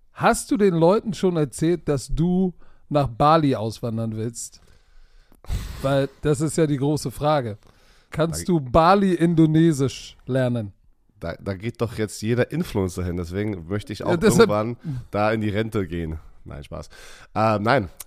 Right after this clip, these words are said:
Speaker 2: die Sprachlernmethode, pass auf, die funktioniert. Ah, das ist doch mal ein Claim hier. Die funktioniert, weil die anderen anscheinend nicht so funktionieren. Aber die preisgekrönte Sprachlern-App mit Sprachkursen für vierzehn Sprachen.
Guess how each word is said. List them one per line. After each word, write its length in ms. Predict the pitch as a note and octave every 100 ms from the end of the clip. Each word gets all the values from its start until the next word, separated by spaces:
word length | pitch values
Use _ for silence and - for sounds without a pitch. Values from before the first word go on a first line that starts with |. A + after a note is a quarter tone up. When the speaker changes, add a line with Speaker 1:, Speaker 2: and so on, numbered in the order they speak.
| -
Speaker 2:
die 80 | B2
Sprachlernmethode, 1200 | - B2+ C#3+ D3 D3 _ B2 - C3 C#3+ F3 C4
pass 160 | G#2+
auf, 280 | A2+ G2+ - - _ _ _ _ -
die 60 |
funktioniert. 1000 | D2+ D#2+ D2+ - - E2 F#2 C#2+ - - G2 -
Ah, 220 | D#2 D2
das 160 | D#2 F2
ist 160 | D#2
doch 80 | F2+
mal 160 | E2 E2
ein 60 |
Claim 320 | - G2+ G#2+
hier. 200 | G#2 F#2
Die 140 | D#2 G2+
funktioniert, 640 | - C#3 - C#3+ D3 D3+
weil 120 | B2 C3
die 100 | C#3+
anderen 240 | B2 E3+ E3+
anscheinend 320 | F3+ A#3+ D#4+
nicht 120 | F4
so 80 | C4+
funktionieren. 500 | - F#3 - F#3 D3+ - - - -
Aber 380 | - A#2+ G#2 D#2+ -
die 80 | G2+
preisgekrönte 680 | A#2 C3 - A2+ A#2+ B2+ A2+
Sprachlern-App 640 | - A2 A#2 A2 A2 -
mit 120 | G#2
Sprachkursen 640 | - - G#2+ - B2+ B2
für 320 | C3 - A2 A#2
vierzehn 440 | - - E3+ - B2
Sprachen. 460 | - F#2+ F#2 A2